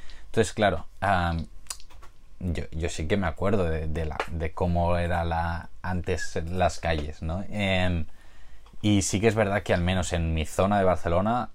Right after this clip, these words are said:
la gente está saliendo mucho más de lo habitual, pero mucho. O sea, em, antes no veías a casi nadie en bici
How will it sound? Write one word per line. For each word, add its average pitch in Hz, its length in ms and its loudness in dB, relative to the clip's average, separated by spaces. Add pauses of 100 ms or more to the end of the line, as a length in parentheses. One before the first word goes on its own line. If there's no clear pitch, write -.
(240)
la 78 160 -4
gente 90 260 0
está 95 140 -2
saliendo 98 440 0 (140)
mucho 104 760 2
más 87 360 0
de 104 100 4
lo 92 100 2
habitual, 76 480 -2 (220)
pero 76 220 0
mucho. 85 520 0 (580)
O - 40 -4
sea, 80 360 0 (380)
em, 82 500 0 (540)
antes 92 300 0
no 98 140 2
veías 92 260 4
a 85 80 0
casi 80 240 -2
nadie 92 220 2
en 90 160 2
bici 113 420 0